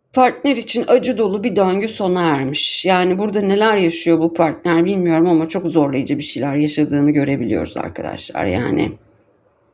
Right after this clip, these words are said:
burası zaten başlı başına çok sarsıcıdır. E, burası da burada da yani yaşamsal kriz olarak adlandırabileceğimiz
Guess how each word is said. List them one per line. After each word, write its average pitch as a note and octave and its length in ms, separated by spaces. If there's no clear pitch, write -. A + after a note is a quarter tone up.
burası F#3+ 400
zaten D#3+ 460
başlı D#3+ 320
başına D3 400
çok D3+ 220
sarsıcıdır. C#3 840
E, E3+ 140
burası E3+ 420
da E3 140
burada E3+ 320
da E3 60
yani D#3+ 380
yaşamsal F#3 720
kriz G3 360
olarak D#3 360
adlandırabileceğimiz E3+ 1300